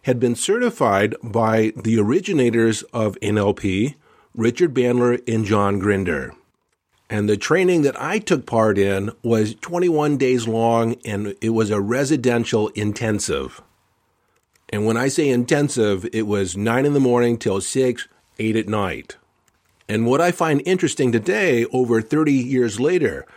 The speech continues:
is that there are three-day and four-day N L P training programs,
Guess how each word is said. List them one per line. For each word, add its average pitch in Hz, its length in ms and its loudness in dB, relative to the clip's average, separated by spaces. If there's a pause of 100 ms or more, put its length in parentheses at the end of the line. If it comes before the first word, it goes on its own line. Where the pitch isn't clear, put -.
(320)
is 113 160 -2
that 110 200 0
there 131 120 2
are 120 320 2
three-day 123 680 0
and 104 240 -6
four-day 117 680 0 (460)
N 120 160 2
L 117 140 4
P 113 200 0
training 143 340 0
programs, 92 640 -2